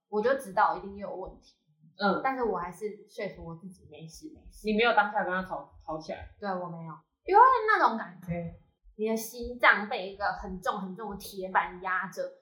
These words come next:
Speaker 1: 你想讲话，但是你不敢讲，你也不知道说什么是对的。因为一部分是你说了之后，怕他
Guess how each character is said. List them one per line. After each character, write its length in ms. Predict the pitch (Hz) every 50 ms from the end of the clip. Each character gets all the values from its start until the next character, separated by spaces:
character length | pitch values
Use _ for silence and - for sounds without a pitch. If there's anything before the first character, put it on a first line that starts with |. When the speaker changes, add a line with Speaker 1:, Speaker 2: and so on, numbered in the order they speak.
| _ _ _ _
Speaker 1:
你 100 | 226 233
想 260 | 233 226 196 202 208
讲 160 | 208 220 170 -
话， 240 | - - 214 196 196
但 120 | 208 208
是 120 | 208 - 220
你 80 | 202 180
不 140 | 165 190
敢 300 | 185 - 180 170 185 190 -
讲， 200 | - - - 208
你 60 | 214
也 60 | 208
不 60 | 190
知 60 | 175 214
道 100 | 202 220
说 260 | 220 - 220 208 214
什 120 | 214 214
么 100 | 185 185
是 160 | 180 - 226 - _
对 240 | - 453 - - -
的。 80 | - - - - _ _ _ _
因 120 | - 330
为 220 | 370 339 - - - _ _ _
一 140 | 262 240 247
部 160 | 294 285 277
分 180 | 269 240 214
是 180 | 208 208 - - 226 196 - - - _ _ _ _ _ _ _
你 160 | 208 202 202
说 340 | 196 - - 233 220 226 226
了 120 | 208 196
之 120 | - - 208
后， 220 | 202 202 226 220 226
怕 300 | - - 254 208 185 196
他 480 | - - 220 208 190 190 190 - -